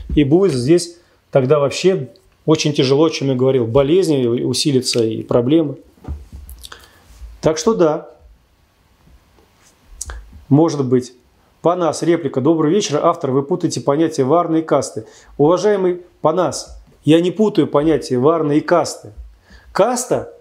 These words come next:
по-русски — это профсоюз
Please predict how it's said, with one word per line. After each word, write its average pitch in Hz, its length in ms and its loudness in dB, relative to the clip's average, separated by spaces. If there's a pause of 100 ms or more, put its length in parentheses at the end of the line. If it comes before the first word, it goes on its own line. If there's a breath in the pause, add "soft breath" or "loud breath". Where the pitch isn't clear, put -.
(160)
по-русски — 165 640 0 (1200)
это 160 560 0
профсоюз 185 1000 -2